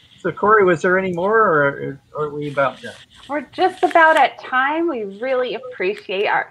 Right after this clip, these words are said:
Speaker 2: hearing from our guest astronauts today. It was so fantastic to have you. Thank you also to our chat scientists, to our partners for supporting this broadcast, and of course, thank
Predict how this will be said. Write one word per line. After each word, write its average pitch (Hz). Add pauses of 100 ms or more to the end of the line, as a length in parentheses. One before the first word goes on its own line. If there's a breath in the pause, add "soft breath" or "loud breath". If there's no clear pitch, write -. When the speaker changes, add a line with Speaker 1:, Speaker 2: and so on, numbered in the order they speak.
Speaker 2:
hearing 190
from 185
our 156 (140)
guest 208
astronauts 185
today. 170 (280 loud breath)
It 170
was 180
so 226
fantastic 202
to 185
have 165
you. 175 (100)
Thank 233
you 214
also 220
to 220
our 170
chat 320
scientists, 302
to 220
our 160
partners 339
for 208
supporting 220
this 180
broadcast, 277 (300 soft breath)
and -
of -
course, 330
thank 208